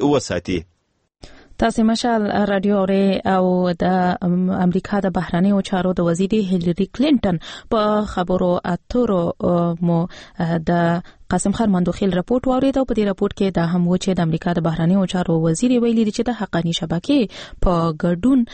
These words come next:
Speaker 2: له ټولو سره د خبرو اترو او سولې په برخه کې د امریکا ورونه یا ورونه پرانیستي دي. په همدې موضوع کې پاتې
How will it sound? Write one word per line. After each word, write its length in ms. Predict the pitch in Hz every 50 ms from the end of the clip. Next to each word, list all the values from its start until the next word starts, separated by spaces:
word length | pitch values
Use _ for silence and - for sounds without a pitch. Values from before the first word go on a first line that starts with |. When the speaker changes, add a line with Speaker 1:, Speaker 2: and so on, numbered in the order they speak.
| - - - -
Speaker 2:
له 200 | 175 175 180 180 180 180
ټولو 300 | 180 - 269 277 254 220
سره 300 | 208 - - 185 185 185 190 196 190
د 280 | 180 - 165 165 170 165 160 -
خبرو 340 | - 165 160 175 175 170 160 -
اترو 320 | 170 - 220 220 226 226 -
او 120 | - 175 165 170
سولې 580 | 165 - - - - 277 269 233 180 190 170 165 165 - - - - -
په 80 | - 175 170
برخه 260 | 165 175 185 - 220
کې 120 | 220 - 233
د 40 | 220
امریکا 400 | 196 170 170 175 - - 185 170 170 170 - - -
ورونه 440 | 180 175 180 202 240 254 214 160 156 - _ _ _ -
یا 240 | - 180 175 170 165 160 - -
ورونه 360 | 185 180 196 202 226 180 160
پرانیستي 460 | 151 - 170 160 165 165 - - - 151
دي. 120 | - - - - - - - - -
په 80 | 240
همدې 260 | 226 196 220 226 247 233
موضوع 320 | 202 175 170 175 170 240 247
کې 140 | - - 247
پاتې 260 | - 202 175 -